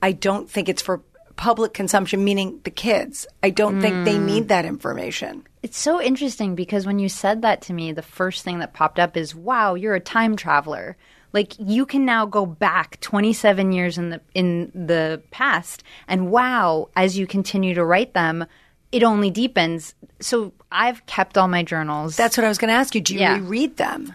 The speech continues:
Speaker 2: Sometimes. And it's really, really helpful
Speaker 1: Hmm.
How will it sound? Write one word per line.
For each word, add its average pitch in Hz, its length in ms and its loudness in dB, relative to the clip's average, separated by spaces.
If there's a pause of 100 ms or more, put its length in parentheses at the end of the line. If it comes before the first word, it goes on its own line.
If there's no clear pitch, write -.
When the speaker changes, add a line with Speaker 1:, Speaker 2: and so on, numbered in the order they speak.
Speaker 2:
Sometimes. 196 840 -2 (100)
And 196 120 2
it's 196 180 -6
really, 214 460 0
really 180 320 -2
helpful 214 460 -2
Speaker 1:
Hmm. - 20 -8